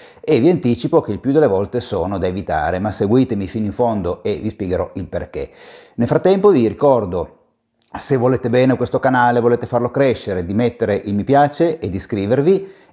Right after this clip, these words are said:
e di fare lo stesso se seguite naturalmente la versione audio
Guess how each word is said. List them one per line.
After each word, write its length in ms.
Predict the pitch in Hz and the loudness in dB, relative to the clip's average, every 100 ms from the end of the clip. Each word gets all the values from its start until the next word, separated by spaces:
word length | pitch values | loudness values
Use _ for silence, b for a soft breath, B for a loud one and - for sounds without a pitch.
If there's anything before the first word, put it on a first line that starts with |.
| _ | _
e 260 | 113 90 | -4 -2
di 140 | 107 113 | -4 0
fare 240 | 135 104 | 2 2
lo 100 | 135 | 0
stesso 440 | 165 98 92 123 | -2 -2 -2 -4
se 160 | 104 98 | -4 -4
seguite 420 | - 90 98 101 | -2 -4 -4 -6
naturalmente 680 | 87 87 117 90 80 82 92 | -4 0 0 0 -4 -6 -4
la 100 | 80 | -2
versione 480 | 82 - 87 82 85 | -4 -6 -6 -4 -2
audio 500 | 95 80 80 87 90 | -2 0 -2 -2 -2